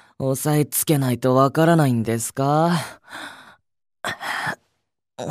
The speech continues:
お姉さんの中、ザラザラしてて熱くて。ねえ、僕の指、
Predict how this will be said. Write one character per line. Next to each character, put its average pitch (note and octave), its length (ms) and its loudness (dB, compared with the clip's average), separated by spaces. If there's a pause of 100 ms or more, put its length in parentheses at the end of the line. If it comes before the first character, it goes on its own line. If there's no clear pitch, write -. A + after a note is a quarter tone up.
(1400)
お C#3 200 2
姉 C#3 260 2
さ A#2 200 -6
ん A#2 140 -6
の A#2 120 -4
中、 A#2+ 560 -6 (420)
ザ E3 220 0
ラ D#3+ 140 2
ザ A#2+ 160 -4
ラ A2 160 -4
し - 140 -12
て C#3 160 -12
て G2+ 140 -12
熱 G2+ 380 -10
く - 120 -20
て。 - 160 -16 (2500)
ね A2+ 400 -4 (480)
え、 G3 40 6
僕 D3+ 320 2
の A#2+ 160 -4
指、 B2+ 360 -8